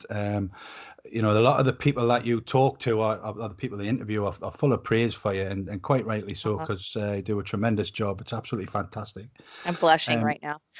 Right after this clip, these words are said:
Speaker 1: <laughs>
Speaker 2: Yeah.
Speaker 1: um, but as well as yourself, there's, there's a, there's a fantastic cast in Preacher, isn't there?
Speaker 2: Yes, yes. I mean,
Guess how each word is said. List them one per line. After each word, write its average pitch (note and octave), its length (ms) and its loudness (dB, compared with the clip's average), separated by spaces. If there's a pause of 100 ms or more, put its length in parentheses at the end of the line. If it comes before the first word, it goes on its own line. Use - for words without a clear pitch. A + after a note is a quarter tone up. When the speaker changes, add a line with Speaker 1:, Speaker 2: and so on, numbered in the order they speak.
Speaker 1:
<laughs> D3 840 4
Speaker 2:
Yeah. E3+ 140 -10 (360)
Speaker 1:
um, B2+ 380 0 (180)
but D3+ 160 4
as C3+ 100 2
well G3 180 6
as D3+ 120 0
yourself, B2+ 560 -4
there's, A#2 200 -8
there's A2 180 -8
a, A2 40 -10
there's A2 200 -10
a G#2 80 -8
fantastic - 840 -6
cast - 560 -8 (240)
in F#2 140 -8
Preacher, F2+ 520 -10
isn't G2+ 180 -10
there? - 160 -14 (160)
Speaker 2:
Yes, - 420 -12
yes. F3 640 0
I G3+ 60 2
mean, G3+ 280 -2